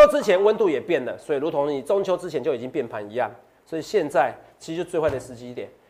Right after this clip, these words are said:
好不好？这接下来就是看总统是谁的差别而已，美国总统是谁，可是那是十一月以后的事情了，好不好？这是十一月以后的事情，所以十月底之前最坏就这边了。第二个，投资长真的吗？第二个，我说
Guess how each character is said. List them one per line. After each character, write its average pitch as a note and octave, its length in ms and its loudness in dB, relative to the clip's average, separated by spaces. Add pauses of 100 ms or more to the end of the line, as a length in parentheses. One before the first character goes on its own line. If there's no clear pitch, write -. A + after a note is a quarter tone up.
(160)
好 C#3 140 -2
不 D3+ 100 -2
好？ C#3+ 340 4
这 G#3 100 -8
接 A#3 160 -2
下 A3+ 120 2
来 F#3 80 2
就 F#3+ 100 -10
是 G#3 100 -2
看 G3+ 200 0 (880)
总 G3+ 260 -2
统 E3+ 180 -2
是 F#3 140 -8
谁 A#2 400 -10
的 C#3+ 80 -6
差 E3 260 4
别 B2 180 -8
而 B2+ 40 -2
已， B2+ 60 -4
美 C3 100 -6
国 C3 140 -6
总 D3 100 -4
统 B2 80 -8
是 C#3 80 -12
谁， G#2 220 -10 (240)
可 - 120 -4
是 F#3+ 60 0
那 G#3 140 4
是 G3+ 40 -6
十 G3 260 -8
一 F#3+ 100 -6
月 A3 200 4
以 D3 60 -2
后 D#3 80 0
的 C3+ 100 -8
事 C3 200 -14
情 A2 180 -16
了， G2+ 60 -12
好 A#2+ 120 -2
不 F#3 60 6
好？ D3+ 180 8
这 A#3 100 -6
是 A#3 60 -4
十 - 280 -12
一 F#3 120 -6
月 G3 160 2
以 D3+ 40 0
后 D3 60 2
的 C#3+ 60 -6
事 C#3 120 -12
情， A2+ 120 -16 (280)
所 D4 120 4
以 C4+ 60 8
十 - 220 -6
月 D#4 180 6
底 F3+ 220 -6
之 C#4 180 -12
前 F3 220 -4
最 A3+ 120 0
坏 F#3 200 0
就 E3 100 -4
这 E3 140 -4
边 C#3 240 -6
了。 A#2+ 120 -6 (140)
第 F#3+ 120 2
二 F#3 40 4
个， D#3+ 140 0
投 C4+ 140 2
资 D4+ 60 2
长 D4+ 160 6
真 D#4 140 4
的 D4 80 6
吗？ C4+ 280 2 (260)
第 A#3+ 80 0
二 A3+ 40 8
个， G#3 60 2
我 D#3+ 80 2
说 C4 180 -2